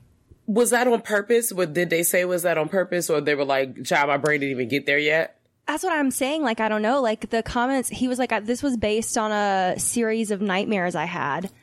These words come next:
Speaker 1: Wow.
Speaker 2: Right. But, I mean, we can go ahead and spoil it, obviously, because we've already warned people.
Speaker 1: Yeah.
Speaker 2: But it's, it's literally, like, the Appalachian Southern Gothic version of the mythology of Circe,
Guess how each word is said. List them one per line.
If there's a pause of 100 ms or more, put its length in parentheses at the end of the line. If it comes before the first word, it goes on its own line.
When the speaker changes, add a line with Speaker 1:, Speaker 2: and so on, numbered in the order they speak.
(240)
Speaker 1:
Wow. (380)
Speaker 2:
Right. (360)
But, (720)
I
mean,
we
can
go
ahead
and
spoil
it,
obviously,
because
we've
already
warned
people.
Speaker 1:
Yeah. (120)
Speaker 2:
But
it's,
it's
literally,
like,
the
Appalachian
Southern
Gothic
version
of
the
mythology
of
Circe,